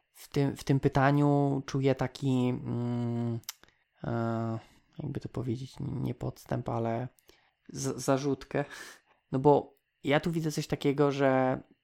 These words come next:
no ktoś chciał być programistą, ale nie może, bo się nie nadaje, to tak jakby pójdzie na coś, co jest,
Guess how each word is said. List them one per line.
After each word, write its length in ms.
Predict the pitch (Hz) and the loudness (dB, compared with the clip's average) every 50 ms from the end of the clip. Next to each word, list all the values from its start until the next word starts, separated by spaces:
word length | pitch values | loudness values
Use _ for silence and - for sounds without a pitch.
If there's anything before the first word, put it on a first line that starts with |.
| _ _ - | _ _ -6
no 160 | 135 127 127 | -4 -4 -4
ktoś 420 | - - - 143 135 - - - - | -2 0 0 0 0 0 -4 -10 -10
chciał 200 | - - 143 147 | 0 2 2 4
być 140 | 147 143 - | 4 2 0
programistą, 840 | - - 143 135 139 127 123 117 - - - 135 135 156 170 143 - | 0 0 2 2 4 2 2 0 0 0 2 4 4 4 2 2 2
ale 320 | 139 131 123 127 127 131 - | 2 2 4 2 0 -2 -4
nie 340 | 156 151 139 107 127 135 139 | -8 -10 -6 -2 0 2 4
może, 300 | 139 135 131 123 120 123 | 6 6 6 4 4 2
bo 200 | 113 110 113 107 | 0 0 -2 -2
się 140 | - - 127 | -2 -2 -4
nie 120 | 120 120 | -2 -2
nadaje, 440 | 113 113 110 107 113 123 127 147 160 | -2 0 0 2 2 2 2 2 2
to 280 | 156 - 147 143 139 135 | 2 2 0 0 0 0
tak 180 | - 135 - | -2 -4 -4
jakby 180 | - 131 131 127 | -4 -4 -4 -6
pójdzie 300 | - - 139 139 135 135 | -4 -2 -2 -2 0 0
na 140 | 131 127 127 | 0 0 0
coś, 200 | - 135 127 - | -2 -4 -6 -4
co 140 | - - | -2 0
jest, 300 | 127 127 127 123 - - | 0 0 0 -2 -6 -12